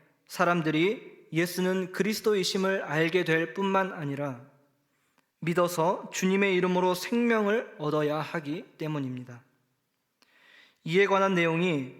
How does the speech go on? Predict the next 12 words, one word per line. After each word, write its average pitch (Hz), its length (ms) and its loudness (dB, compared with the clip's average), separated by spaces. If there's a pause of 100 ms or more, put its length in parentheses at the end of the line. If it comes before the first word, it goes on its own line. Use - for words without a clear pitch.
(320)
영광의 190 520 2
책으로 185 380 0
불리는 151 540 -4
십삼 208 580 -4
장부터 175 760 -4
이십 160 480 -10
장이며 143 760 -8 (1080)
예수님께서는 190 680 2
십자가의 202 680 2
죽음과 170 840 0
부활을 190 520 2
통해 143 400 -8